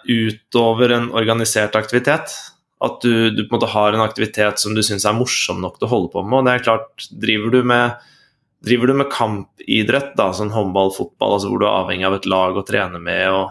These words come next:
og for å få spilt kamper, og eventuelt halvtid, så, så blir du kanskje aldri stimulert til den egeninteressen på å trene ved siden av. Så det blir jo interessant å se hva de finner om det å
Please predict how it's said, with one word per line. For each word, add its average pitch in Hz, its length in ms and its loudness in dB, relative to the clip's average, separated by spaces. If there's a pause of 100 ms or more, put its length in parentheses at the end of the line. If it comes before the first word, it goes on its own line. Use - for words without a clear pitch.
(200)
og 101 180 -8
for 101 160 -2
å 95 80 -8
få 101 140 -12
spilt 98 240 -4
kamper, 98 560 -6
og 87 160 -10
eventuelt 107 400 -2
halvtid, 117 560 0 (480)
så, 139 160 0 (100)
så 127 80 2
blir 123 160 4
du 135 80 2
kanskje 143 240 2
aldri 113 240 2
stimulert 107 800 0
til 113 160 2
den 104 240 -2
egeninteressen 98 1500 -2 (320)
på 110 160 2
å 117 140 0
trene 98 400 2
ved - 80 -2
siden 110 260 0
av. 170 160 0 (140)
Så 131 160 0
det 123 80 2
blir 120 100 4
jo 120 60 4
interessant 117 420 0
å 131 60 -2
se 110 320 2
hva 110 160 2
de 110 100 2
finner 98 480 -4
om 107 140 -2
det 98 100 4
å 101 160 2